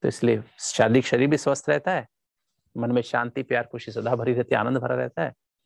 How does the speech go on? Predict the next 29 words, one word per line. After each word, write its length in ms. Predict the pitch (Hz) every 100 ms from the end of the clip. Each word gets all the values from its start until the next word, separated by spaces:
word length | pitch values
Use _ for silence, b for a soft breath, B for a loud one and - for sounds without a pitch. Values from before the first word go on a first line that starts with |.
| _ _ _
और 220 | - 156 180
समाज 360 | - 123 131 139
से 140 | 143
सबसे 260 | 135 123 -
संबंध 360 | 120 117 127 139
भी 80 |
अच्छे 220 | 135 - 147
हैं, 60 |
क्योंकि 160 | 135 117
सब, 120 | 120
सबको 300 | - 127 -
रिगार्ड 300 | 131 123 127
देता 240 | 127 127 170
हूँ, 100 | 131
तो 100 | 113
मुझे 240 | 110 127
भी 80 | 131
लोग 160 | 139
रिगार्ड, 300 | 131 131 127
रिगार्ड 300 | 127 127 131 135
देते 180 | 135
हैं, 80 | 151
मुझे 300 | 117 135 175
ना 180 | 165 170
भी 100 | 190
दें 140 | 190 160
हर्जा 240 | 143 147
नहीं 160 | 143
है, 60 | 110